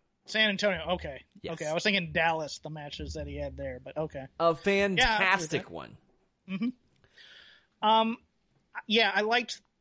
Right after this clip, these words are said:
Speaker 1: I liked the clean finish. I think these two matches for the titles had too many parallels in them. You have the bigger champ going up against the smaller guy, heel. Uh, you, both stories involve the titles being burdens.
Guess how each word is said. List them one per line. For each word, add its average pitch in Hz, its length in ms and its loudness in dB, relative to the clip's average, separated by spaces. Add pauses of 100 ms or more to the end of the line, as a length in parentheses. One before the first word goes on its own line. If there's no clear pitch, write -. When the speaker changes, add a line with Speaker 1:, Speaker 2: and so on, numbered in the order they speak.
Speaker 1:
I 196 80 2
liked 226 240 -2
the 285 80 -8
clean 226 260 -2
finish. 214 440 2
I 190 140 0 (220)
think 240 360 0 (840)
these 202 300 -2
two 254 240 -2
matches 185 560 2
for 175 120 -4
the 170 80 -4
titles 170 760 0 (360)
had 214 200 0
too 254 140 -2
many 208 180 -2
parallels 196 640 -6
in 147 80 -14
them. 147 120 -16
You 160 100 -8
have 180 380 4
the 180 100 -6
bigger 208 360 0
champ 202 420 2
going 196 220 -2
up 185 160 -4
against 180 280 -6
the 160 60 -10
smaller 190 440 0
guy, 170 340 2
heel. 170 440 0 (1080)
Uh, 175 260 6
you, 202 240 0 (420)
both 262 200 2
stories 311 400 4
involve 240 380 4
the 208 60 2
titles 247 420 4
being 190 400 4
burdens. 170 720 2